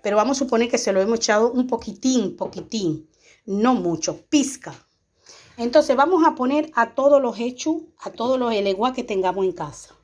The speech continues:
Yo voy a poner a todo, vamos a ahogarlo ahí dentro. Ahí. Y si no se ahoga, ech-, adiciónele un poco más de agua.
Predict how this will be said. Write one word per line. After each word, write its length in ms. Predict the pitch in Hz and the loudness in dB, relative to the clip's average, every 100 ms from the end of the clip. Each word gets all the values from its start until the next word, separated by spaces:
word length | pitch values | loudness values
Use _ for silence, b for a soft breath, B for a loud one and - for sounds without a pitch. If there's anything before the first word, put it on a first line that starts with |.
| _ _ _ _ - - - - - - | _ _ _ _ -20 -20 -20 -20 -20 -16
Yo 140 | 185 202 | -4 -2
voy 160 | 214 | 2
a 100 | 214 | 2
poner 360 | 202 208 262 - | 2 0 -2 -2
a 120 | 214 | -2
todo, 340 | - 254 190 175 | 0 0 0 -2
vamos 260 | 233 277 | -2 0
a 60 | 247 | 0
ahogarlo 520 | 208 190 254 277 247 | 0 2 2 2 0
ahí 220 | 220 226 | 0 -2
dentro. 540 | 202 156 - - - _ _ _ _ _ _ _ _ | -4 -6 -12 -18 -20 _ _ _ _ _ _ _ _
Ahí. 400 | 202 180 156 - - | -4 -2 -2 -6 -14
Y 60 | |
si 200 | 214 233 | -8 -2
no 120 | 220 320 | 2 4
se 160 | 320 | 6
ahoga, 340 | 294 330 311 311 | 6 4 2 -2
ech-, 220 | 247 247 | -4 -4
adiciónele 640 | 226 214 - 233 254 247 | -6 -6 -4 -4 -2 -2
un 100 | 208 | -4
poco 220 | 202 202 196 | -8 -10 -8
más 220 | 180 156 | -8 -8
de 140 | 165 | -12
agua. 280 | 175 160 - | -14 -20 -20